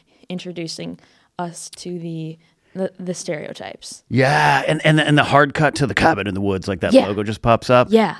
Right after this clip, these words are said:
Speaker 2: A-, and you got Richard Jenkins and, and Bradley Whitford, and this is, uh, Bradley Whitford's best role for those out there. Who,
Speaker 1: Oh.
Speaker 2: well, no, well, he-, here's his, you wanna know his best role? Bradley Rid-,
Speaker 1: Billy
Speaker 2: Whitford's
Speaker 1: Madison.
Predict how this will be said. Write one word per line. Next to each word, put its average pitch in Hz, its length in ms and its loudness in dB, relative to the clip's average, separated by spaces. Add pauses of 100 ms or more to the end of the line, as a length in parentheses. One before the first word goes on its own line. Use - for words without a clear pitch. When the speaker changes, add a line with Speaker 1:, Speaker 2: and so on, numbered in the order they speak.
Speaker 2:
A-, 170 220 4
and 160 120 4
you 160 60 4
got 151 140 6
Richard 156 240 4
Jenkins 107 380 2
and, 113 200 0
and 107 140 0
Bradley 110 260 4
Whitford, 98 320 -2
and 110 160 2
this 131 200 4
is, 120 260 0
uh, 117 80 4
Bradley 180 320 4
Whitford's 127 460 0
best 117 380 0
role 82 340 -6
for 101 160 -4
those 90 240 -2
out 82 200 -4
there. 87 180 -2 (120)
Who, 175 60 0
Speaker 1:
Oh. 233 600 6
Speaker 2:
well, 170 240 4
no, 156 160 0
well, 147 220 -2 (360)
he-, 143 200 -2
here's 143 300 6
his, 120 160 4
you 127 120 6
wanna 123 140 6
know 135 160 6
his 156 140 4
best - 260 0
role? 214 240 4 (680)
Bradley 156 360 6
Rid-, 156 220 4
Speaker 1:
Billy 185 120 -6
Speaker 2:
Whitford's 113 460 2
Speaker 1:
Madison. - 240 -14